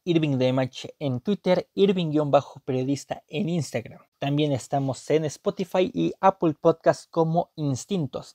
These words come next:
y en Facebook como Fútbol con Sal. Cuídate,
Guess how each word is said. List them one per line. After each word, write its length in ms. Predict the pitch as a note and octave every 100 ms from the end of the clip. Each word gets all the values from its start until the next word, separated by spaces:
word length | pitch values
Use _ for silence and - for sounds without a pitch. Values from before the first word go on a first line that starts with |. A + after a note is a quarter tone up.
| _
y 100 | D3+
en 180 | C#3 B2
Facebook 680 | - F#3 F3 F#3 F3 - _
como 340 | G3 F#3+ F#3+
Fútbol 500 | - D#3+ C#3+ C3+ C3+
con 180 | - A#2+
Sal. 340 | - A2 - _ _
Cuídate, 640 | - B3 B3+ - A3+ A3